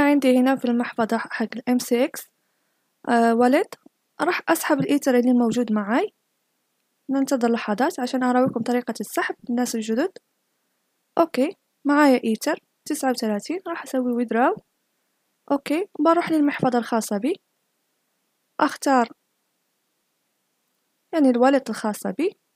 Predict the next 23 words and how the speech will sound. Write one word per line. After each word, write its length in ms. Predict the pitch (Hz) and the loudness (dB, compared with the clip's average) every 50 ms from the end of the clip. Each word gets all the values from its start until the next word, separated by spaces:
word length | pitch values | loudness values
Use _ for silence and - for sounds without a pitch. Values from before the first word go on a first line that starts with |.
| _ _ _ _ _ _ | _ _ _ _ _ _
أدرس 460 | - 311 262 214 233 233 226 226 - | 2 2 2 2 2 0 0 0 -2
هنا، 260 | 214 208 214 269 359 - _ - _ _ _ _ _ _ _ _ _ _ _ _ | -2 0 0 0 -2 -4 _ -20 _ _ _ _ _ _ _ _ _ _ _ _
وبعدين 480 | 311 285 285 285 277 294 302 302 294 277 | 0 2 4 4 6 4 4 4 4 2
network 440 | 269 262 - 254 240 247 240 247 | 2 2 2 2 4 4 2 0
أختار 360 | - 208 - - - 240 226 220 - | -4 -8 -8 -4 -2 -2 -2 0 2
أرابيتيوم 600 | - 269 302 320 311 339 - - 330 311 285 294 | 2 4 4 2 0 -2 -2 0 0 2 2 4
وان، 180 | 311 349 381 392 _ _ _ _ _ _ _ _ _ _ _ _ _ - | 4 2 2 -2 _ _ _ _ _ _ _ _ _ _ _ _ _ -2
راح 200 | 277 285 - 262 | -2 -2 0 0
يخصم 320 | 285 277 - - - 269 262 | 0 0 0 0 2 4 4
معايا 180 | 247 240 240 | 4 4 4
صفر 260 | 240 - 247 233 240 | 2 0 -4 -6 -6
فاصلة 260 | 233 233 - - 220 214 | -6 -6 -4 -4 -4 -4
صفر 280 | 208 - 233 - - | -4 -6 -6 -6 -6
صفر 300 | 202 - - 220 214 208 | -8 -6 -6 -6 -4 -4
واحد 380 | 202 202 214 220 - - 220 - | -2 -2 -2 -2 -2 -4 -8 -8
فيز، 360 | - - 320 392 392 381 - _ _ _ _ _ _ _ _ _ _ _ _ | -4 -2 -2 -2 -2 -2 -6 _ _ _ _ _ _ _ _ _ _ _ _
راح 160 | 330 - - | -6 -2 0
أعطيه 260 | 294 277 277 - 269 | 0 0 4 4 2
select 500 | 214 - - 247 247 247 247 - - - | 2 2 0 0 0 0 -2 -4 0 2
all، 180 | 294 359 403 392 - _ _ _ _ _ _ _ _ _ _ _ _ _ _ _ _ _ _ _ _ _ _ | 4 4 2 0 -6 _ _ _ _ _ _ _ _ _ _ _ _ _ _ _ _ _ _ _ _ _ _
راح 180 | 277 294 - 302 | 0 0 2 2
يوصلني 420 | 302 285 - 294 277 262 262 247 | 0 0 2 0 2 4 4 2
هذا، 360 | 220 220 220 214 240 302 453 | 2 2 0 0 -2 -2 -4